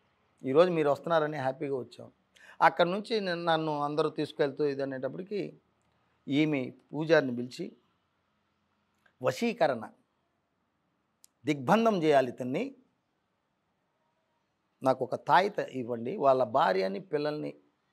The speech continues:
పేరే ఎత్తకూడదు." వాళ్ళు అక్కడ ఉన్న డిపార్ట్‌మెంట్ వాళ్ళు చూసుకున్నారు. ఆయన, ఆయనకి భ-, భక్తులు ఉంటారు కదా, వాళ్ళు ఏం చేస్తున్నారంటే, ఈ యాగం అవన్నీ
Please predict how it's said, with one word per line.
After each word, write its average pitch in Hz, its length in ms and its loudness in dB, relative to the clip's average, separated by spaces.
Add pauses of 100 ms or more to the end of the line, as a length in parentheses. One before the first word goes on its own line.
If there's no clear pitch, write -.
(380)
పేరే 170 260 4
ఎత్తకూడదు." 113 500 -6 (1040)
వాళ్ళు 151 640 4 (920)
అక్కడ 135 200 0
ఉన్న 131 500 -2 (1500)
డిపార్ట్‌మెంట్ 131 600 2
వాళ్ళు 117 240 -4 (100)
చూసుకున్నారు. 120 520 -12
ఆయన, 147 220 0
ఆయనకి 156 280 0
భ-, 147 120 -4
భక్తులు 208 400 6
ఉంటారు 170 240 4
కదా, 113 140 -6 (1500)
వాళ్ళు 233 240 10
ఏం 247 140 8
చేస్తున్నారంటే, 208 1000 4 (520)
ఈ 160 300 4
యాగం 190 340 12
అవన్నీ 160 360 0